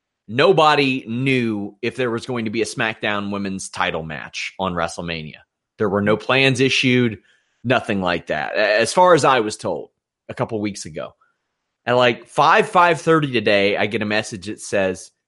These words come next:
"Fatal four-way match isn't happening." If you're wondering, "What the hell's that fatal four-way match?" Sonya Deville, Mandy Rose, Naomi, Carmella, for the top contender spot at WrestleMania. Instead, I was told Asuka's going to be in a title match tonight. And I said,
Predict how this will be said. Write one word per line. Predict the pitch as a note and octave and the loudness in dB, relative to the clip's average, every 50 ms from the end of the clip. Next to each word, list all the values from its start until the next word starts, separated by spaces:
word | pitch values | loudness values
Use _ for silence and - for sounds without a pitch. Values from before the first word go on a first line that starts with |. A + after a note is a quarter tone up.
| _ | _
"Fatal | - F3 F#3 E3+ D3 | -2 0 0 0 2
four-way | - E3+ E3 D3+ D3+ C#3+ | 2 2 4 4 4 4
match | C3+ C3+ C3 B2 B2 - | 4 2 2 0 0 -4
isn't | A2+ G#2 B2 G#2 | -6 -6 -6 -4
happening." | G2+ G#2+ G2 F2+ - E2 D#2+ D#2+ E2+ | -2 -2 -2 -2 -4 -8 -14 -16 -16
If | E2 - - | -16 -16 -12
you're | A#2 G#2 G2+ G2+ | -8 -8 -8 -8
wondering, | F2+ G2 G#2 A2+ A2+ A2 G#2 G2+ B2+ | -6 -4 -4 -2 -2 -2 -4 -2 -2
"What | G3 G#3+ | -4 -2
the | A#3 | 0
hell's | G3+ F#3+ G3 D#3 | 2 2 2 2
that | F#3 D3+ - | 0 -2 0
fatal | F3+ E3 D#3 D#3+ | 0 0 0 2
four-way | - F#3+ G3 G#3 F3+ C#3 A2+ | 4 6 6 8 8 6 4
match?" | F#2+ E2+ C#2 - - - - _ _ _ _ _ _ | 4 0 -4 -6 -10 -16 -20 _ _ _ _ _ _
Sonya | - - A3+ B3+ C#4 B3+ | 2 2 4 4 4 4
Deville, | G3+ D3+ D3+ D3 C3+ C3 C3 B2+ C3 - _ _ _ _ | 4 6 6 6 6 6 4 2 0 -4 _ _ _ _
Mandy | G#2 A#2+ D3 E3 F3 F3+ E3+ D#3+ C#3 | -2 0 2 2 4 4 2 2 2
Rose, | A#2+ B2 A#2+ A2+ A2+ A2 G#2+ G#2+ G#2 - - _ _ _ _ _ | 2 4 4 4 4 2 2 0 -4 -8 -16 _ _ _ _ _
Naomi, | A#2 A#2 A#2 A#2+ B2 B2 A#2+ A#2 A2+ A#2 | -2 0 0 0 0 0 0 -2 -4 -4
Carmella, | - B2 B2 A#2 A#2 A2+ A2 G#2+ G#2+ G#2+ G#2 G2 - _ _ _ _ - | -4 -2 -2 0 2 2 2 4 2 2 0 0 -4 _ _ _ _ -14
for | A#2+ | -12
the | A#2+ | -2
top | A2 D3+ C#3+ C3+ - | 2 2 2 2 2
contender | - B2 - C#3 C3+ B2 A#2 | -2 -6 -4 -4 -4 -2 -4
spot | - - - - A2 G#2+ G#2 F#2 - | -6 -4 -2 0 2 2 2 2 -2
at | G2+ - - | -4 -4 -4
WrestleMania. | G2 F#2+ - - G2 F#2+ F#2+ F#2+ F#2 E2+ C2+ - _ _ _ _ _ _ _ _ _ _ _ _ _ _ _ _ _ _ _ _ _ _ _ | -6 -6 -6 -8 -8 -8 -8 -8 -8 -10 -14 -18 _ _ _ _ _ _ _ _ _ _ _ _ _ _ _ _ _ _ _ _ _ _ _
Instead, | C#3+ C#3+ C3+ - - - B3 B3 A3+ C3+ A2 A2 A2+ A2 _ _ _ _ _ _ _ _ | -6 -4 -4 -4 0 0 2 4 4 2 2 0 -4 -10 _ _ _ _ _ _ _ _
I | - | -14
was | B2 A#2 - | -14 -14 -6
told | - C3+ A#2+ A#2 A2 | -2 0 0 0 0
Asuka's | - - B2+ D3+ D#3+ - - D3+ C3 | 0 0 0 0 0 0 -4 -4 -2
going | D3 C#3 C#3 C3+ C3 | 0 0 0 0 0
to | |
be | B2 C3 B2 | 0 0 2
in | B2 | 0
a | C3 | 0
title | C3 - - F3+ G#3+ E3 A#2+ | 0 0 0 0 0 0 0
match | G#2+ G2 F2+ F2 - - | 0 -2 -4 -6 -8 -12
tonight. | - - F#2+ E2+ E2 C#2+ A#1 | -16 -12 -12 -12 -12 -12 -14
And | C#2+ F2+ | -12 -12
I | F2+ F2 | -12 -12
said, | F2+ - F#2+ F2 D#2+ D#2+ D#2 | -12 -10 -8 -8 -8 -8 -14